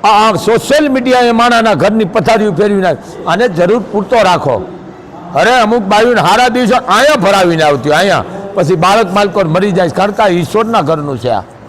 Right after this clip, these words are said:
ડૉક્ટરને હું ભગવાન માનું છું, દવા અને દુવા બે.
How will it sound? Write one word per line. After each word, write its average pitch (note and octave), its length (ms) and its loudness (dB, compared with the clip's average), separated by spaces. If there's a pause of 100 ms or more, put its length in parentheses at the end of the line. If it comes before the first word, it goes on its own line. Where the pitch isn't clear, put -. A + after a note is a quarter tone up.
(440)
ડૉક્ટરને G#3+ 400 -2
હું G#3 100 -2
ભગવાન G#3+ 360 0
માનું G3 320 0
છું, B2 200 -4 (1300)
દવા G3+ 220 2
અને G3 200 0
દુવા F3+ 260 2
બે. D3+ 280 2